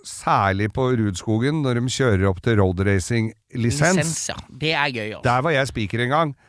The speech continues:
Speaker 1: De ka-, kalva jo før de, eh, kom ut av startblokka der omtrent,
Speaker 2: Mm.
Speaker 1: mange.
Speaker 2: Tar av
Speaker 1: Og
Speaker 2: støtta, så ligger de ute på parkeringsplassen.
Speaker 1: om, det, det var flere der som burde hatt støttehjul. Men, og så er det flatt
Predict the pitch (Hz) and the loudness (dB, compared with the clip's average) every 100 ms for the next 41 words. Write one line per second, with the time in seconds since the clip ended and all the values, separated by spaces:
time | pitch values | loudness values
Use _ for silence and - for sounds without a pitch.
0 | _ 110 135 - 151 - 147 123 87 98 | _ -6 -4 -2 -4 -2 0 0 0 -2
1 | 120 - 113 104 95 98 113 120 123 123 | -2 -4 -4 0 0 0 0 -2 -2 -2
2 | 120 120 117 135 107 85 90 95 120 113 | -2 -2 -4 -2 0 0 -2 -2 0 0
3 | 98 101 87 - 113 104 120 120 120 117 | 0 0 -2 0 -2 0 2 2 2 2
4 | 131 160 156 139 131 156 185 - 165 139 | 0 0 0 2 2 4 2 0 0 0
5 | 143 151 165 165 151 147 117 127 139 113 | 2 2 2 -2 -2 -2 -2 -2 -4 -4
6 | 127 127 110 110 143 151 170 208 156 123 | -4 -4 -2 2 4 4 2 -2 -4 -2
7 | 123 117 123 117 120 117 104 113 143 196 | 0 0 0 0 0 0 2 2 2 2
8 | 170 110 113 - 131 - _ 113 151 156 | 2 2 0 -2 -4 -4 _ 0 2 2
9 | 95 - 156 - 139 160 - 170 - - | 0 -6 -10 -2 0 0 -4 -16 -10 -4
10 | 135 139 135 175 - - 131 175 | -2 2 2 0 -4 -2 2 0